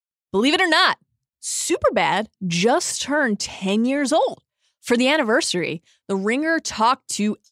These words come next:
everyone involved, from Seth Rogen to Jonah Hill to Judd Apatow, to get all the details on the making of the seminal teen comedy.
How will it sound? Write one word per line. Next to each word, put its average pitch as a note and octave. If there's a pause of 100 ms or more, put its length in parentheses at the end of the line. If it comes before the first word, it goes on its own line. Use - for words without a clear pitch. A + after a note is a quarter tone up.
everyone E4+
involved, E4+
from D#3+
Seth G3+
Rogen A3
to E3+
Jonah F3
Hill G#3+
to F#3+
Judd F#3
Apatow, G3+ (320)
to -
get G#3+
all G#3+
the B3+
details A#3+
on F#3+
the E3+
making F#3+
of F3+
the -
seminal G#3+
teen G3+
comedy. G3+